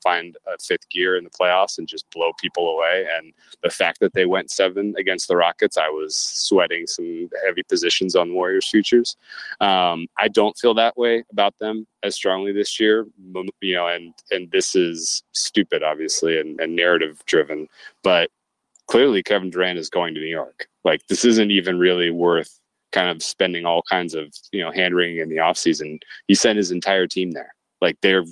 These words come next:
they are moving the Kevin Durant brand operation to New York City, and he intends to leave the Bay and go play for the Knicks, as far as I can tell,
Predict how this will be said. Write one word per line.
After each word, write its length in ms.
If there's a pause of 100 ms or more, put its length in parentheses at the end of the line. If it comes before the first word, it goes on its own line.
(120)
they 160
are 140
moving 600
the 200
Kevin 400
Durant 360 (160)
brand 360
operation 640
to 160
New 180
York 160
City, 380 (300)
and 300
he 220
intends 420
to 100
leave 360
the 80
Bay 320
and 140
go 140
play 200
for 160
the 80
Knicks, 320
as 140
far 180
as 80
I 120
can 120
tell, 300